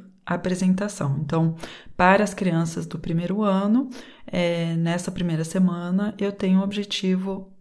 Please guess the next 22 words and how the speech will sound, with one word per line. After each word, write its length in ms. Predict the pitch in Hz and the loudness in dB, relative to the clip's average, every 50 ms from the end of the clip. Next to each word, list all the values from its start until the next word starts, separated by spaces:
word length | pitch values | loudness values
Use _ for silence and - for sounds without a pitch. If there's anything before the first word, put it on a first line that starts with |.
| - | -4
na 160 | - 196 196 190 | -2 0 0 0
geografia. 680 | 190 208 202 208 202 208 202 - - 165 165 160 160 - - - - - - - - - - _ - | 0 0 0 0 0 -2 -2 -4 -6 -4 -4 -4 -4 -8 -14 -20 -20 -18 -18 -18 -18 -20 -20 _ 0
E 100 | - 208 | 6 6
eu 200 | 220 233 220 226 | 6 6 6 2
começo 580 | - 254 254 254 233 208 208 220 220 - 233 | 4 6 6 6 8 6 6 4 4 2 -2
com 100 | - - | 0 4
uma 100 | 214 220 | 4 4
apresentação 720 | 214 214 214 202 208 208 202 208 208 202 196 - 208 208 214 | 4 2 -2 -2 -2 -2 -2 -2 -2 -4 -4 -2 -2 -2 -2
que 160 | 214 - - | -2 -2 -6
é 60 | 220 220 | -6 -6
simples, 600 | 226 - - 214 208 202 202 - - 165 165 165 | -6 -6 -2 0 0 0 0 -2 -6 -6 -6 -4
uma 120 | - 175 | -6 -6
apresentação 840 | - - 185 185 190 185 185 185 185 185 185 - - 202 208 220 233 - - - - - - - | -4 -2 0 2 4 4 4 2 2 -2 -2 -2 -2 0 0 0 -2 -4 -12 -16 -18 -20 -18 -6
cujo, 360 | - - 214 202 214 208 - - - - _ _ _ _ _ - | 0 2 2 2 2 -4 -6 -8 -12 -20 _ _ _ _ _ -2
claro, 500 | - 214 208 214 214 208 190 185 185 - | 2 4 6 6 6 4 2 0 0 -4
eu 60 | - | -8
tenho 340 | - - 202 196 202 214 214 | -2 2 4 4 6 6 4
o 60 | 208 | 4
objetivo 600 | 196 185 190 190 190 185 - - 185 175 175 175 | 4 2 0 -2 -4 -2 -2 -2 -2 -2 -2 -4
de 160 | 160 - 180 | -4 -4 -4
transmitir 840 | 180 - - 185 185 185 185 180 175 175 175 - - - 196 214 214 | -6 -2 -2 0 2 2 2 2 0 0 0 -2 -4 -2 -2 -2 -2
conhecimento, 920 | - 208 196 190 185 185 - - 175 165 165 170 170 170 - - 247 254 | -2 -2 2 2 2 0 0 -2 -2 0 0 0 0 -2 -4 -4 -6 -6